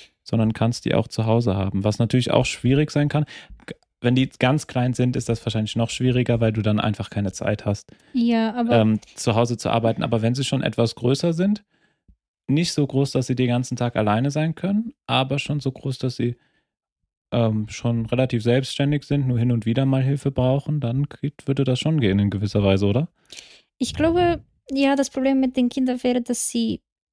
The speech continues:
Speaker 2: ständig stören würden.
Speaker 1: Ja?
Speaker 2: Dass ma-, oder man wird von ihnen immer abgelenkt oder man will schon mit ihnen Zeit verbringen, man hat noch, immer noch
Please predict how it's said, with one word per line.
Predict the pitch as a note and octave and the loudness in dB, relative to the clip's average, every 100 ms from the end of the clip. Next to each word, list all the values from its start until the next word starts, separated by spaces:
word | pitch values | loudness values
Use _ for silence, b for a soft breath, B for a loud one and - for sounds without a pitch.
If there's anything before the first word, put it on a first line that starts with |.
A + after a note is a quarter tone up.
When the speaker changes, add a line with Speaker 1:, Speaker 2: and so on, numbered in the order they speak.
| _ | _
Speaker 2:
ständig | - - - A3+ A3 G3+ | -8 -8 0 0 0 -2
stören | - - A3 F#3+ F#3+ A3+ | -4 -2 0 0 0 -4
würden. | F3+ F3 - - - - | -8 -10 -10 -12 -14 -6
Speaker 1:
Ja? | A#2 E3+ | -4 -2
Speaker 2:
Dass | G#3 G#3+ - - | -2 -2 -4 -4
ma-, | A3+ A3+ | 0 2
oder | B3 B3 - | 2 2 0
man | A#3+ B3 B3 | -2 0 2
wird | B3 A#3 | 0 -2
von | - A#3+ | -4 0
ihnen | A#3 A#3 A#3 A3+ A#3 - | 2 2 2 2 0 -2
immer | A#3 A#3 | -2 0
abgelenkt | A#3 - - A#3 A#3 A3+ A3+ | -4 -10 -2 2 4 4 2
oder | A3+ A3 | 0 0
man | A3 A3 G#3+ _ _ | 2 2 -2 _ _
will | B3 B3 B3+ B B B B B | 2 2 0 B B B B B
schon | - - A#3+ A#3 | -6 0 2 2
mit | A#3 | 0
ihnen | A#3+ A3+ | 0 0
Zeit | A3+ B3+ A#3+ | 2 0 0
verbringen, | - A3+ A#3+ A#3 A#3+ A#3 | 0 0 2 2 2 2
man | A3 A3 | 0 0
hat | A#3+ A#3+ | -2 -4
noch, | A#3+ - _ | -4 -6 _
immer | A#3 A3+ | 0 2
noch | A#3 | 0